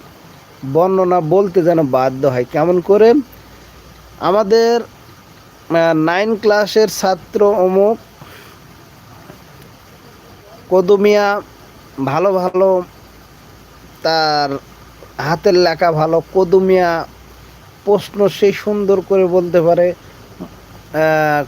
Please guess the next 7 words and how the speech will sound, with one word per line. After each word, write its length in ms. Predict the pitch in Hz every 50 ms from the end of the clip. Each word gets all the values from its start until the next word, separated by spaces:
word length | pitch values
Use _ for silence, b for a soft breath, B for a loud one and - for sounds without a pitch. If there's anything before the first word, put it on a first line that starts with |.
| - -
কদমিয়া 720 | 196 202 190 185 202 196 196 196 196 190 185 180 175 165
সুন্দর 360 | 156 - - 208 202 196 196 175
সুন্দর 380 | - - 190 190 185 190 175
অঙ্ক 360 | 170 170 180 185 165 - 190 160 - -
তৈরি 260 | 196 180 180 175 175
করতে 360 | 160 170 180 156 151 - 180 165
পারেন।" 360 | 147 165 165 160 160 165